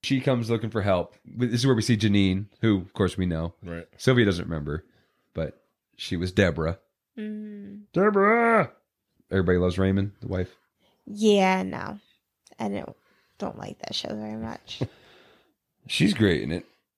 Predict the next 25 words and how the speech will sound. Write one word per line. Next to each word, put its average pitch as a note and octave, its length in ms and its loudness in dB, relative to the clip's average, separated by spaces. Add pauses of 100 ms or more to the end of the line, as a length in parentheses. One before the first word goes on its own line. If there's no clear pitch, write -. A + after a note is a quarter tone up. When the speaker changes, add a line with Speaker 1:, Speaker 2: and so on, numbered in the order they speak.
(220)
Speaker 3:
She C#4 300 -2
is. G#3 260 -6 (800)
I A#3 80 -2
thought A#3 220 4
it A3+ 40 -2
was A3 260 -4
weird G#3+ 500 -4
that G3+ 120 -8
he G3+ 160 -8
come, G3+ 240 -6
was F#3+ 160 -10
coming G3 300 -6
out G3 240 -8
from G3 160 -10
underneath F#3+ 640 -8 (480)
her F#3 100 -8
Speaker 2:
<laughs> C3+ 60 -4
Speaker 3:
desk - 260 2
Speaker 2:
Under A#2+ 180 2
the G#2+ 100 -2
desk. G#2+ 280 2
Speaker 3:
fixing. G3 300 -6
Speaker 1:
Oh, C#3 220 6
yeah. C3 380 4
Speaker 3:
<laughs> E4+ 120 4